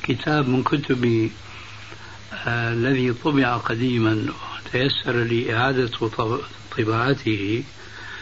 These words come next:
نظرت فيما جاءني من بعض الإخوان كهذا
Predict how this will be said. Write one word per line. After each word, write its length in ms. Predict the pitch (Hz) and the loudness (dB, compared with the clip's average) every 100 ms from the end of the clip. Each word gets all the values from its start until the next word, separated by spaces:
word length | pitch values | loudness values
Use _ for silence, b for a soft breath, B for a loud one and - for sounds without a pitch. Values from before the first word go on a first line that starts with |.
| B B B | B B B
نظرت 520 | 127 135 196 170 - 156 | 2 4 6 4 2 2
فيما 540 | 151 - 131 127 127 | 4 2 2 4 2
جاءني 680 | 120 135 127 123 113 113 113 - - B B B B B - | 2 2 2 2 2 2 0 -6 -12 B B B B B -2
من 220 | 123 113 | 0 4
بعض 240 | 127 117 | 2 2
الإخوان 580 | 117 110 - - 123 127 | 0 0 -2 0 2 2
كهذا 500 | 131 147 147 135 107 | 2 2 4 2 0